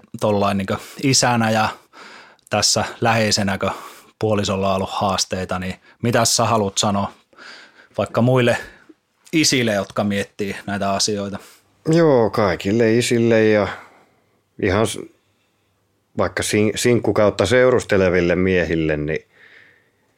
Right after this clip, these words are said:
Speaker 2: kannattaa las-, niinku, madaltaa sitä kynnystä, ö, hakea apua, jos ite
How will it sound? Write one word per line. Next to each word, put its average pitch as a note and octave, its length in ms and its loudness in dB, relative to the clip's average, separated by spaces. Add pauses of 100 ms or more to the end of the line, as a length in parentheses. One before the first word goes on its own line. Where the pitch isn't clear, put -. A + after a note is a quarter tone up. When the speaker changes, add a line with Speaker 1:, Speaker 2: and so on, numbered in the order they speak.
(520)
Speaker 2:
kannattaa B2+ 520 4
las-, A#2+ 300 2
niinku, A#2 260 2
madaltaa A2+ 520 4
sitä G2 240 -2
kynnystä, E2+ 600 0 (560)
ö, F2 460 -2
hakea A2+ 520 2
apua, D3+ 360 2 (340)
jos F2 140 -4
ite F#2 300 -2